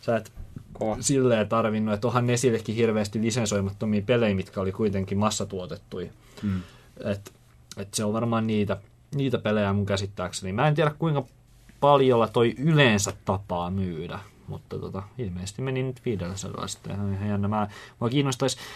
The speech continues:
Speaker 1: se on vähän tolleen, että noi piikittelee noi hinnat aina. Ja se on silleen, että yksi kappale voi myydä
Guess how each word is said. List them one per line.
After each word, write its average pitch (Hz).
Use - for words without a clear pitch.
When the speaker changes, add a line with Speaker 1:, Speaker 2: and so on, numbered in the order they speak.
Speaker 1:
se 165
on 160
vähän 165
tolleen, 170
että 135
noi 135
piikittelee 113
noi 98
hinnat 95
aina. 90
Ja 101
se -
on 113
silleen, 117
että 107
yksi 175
kappale 104
voi 101
myydä 104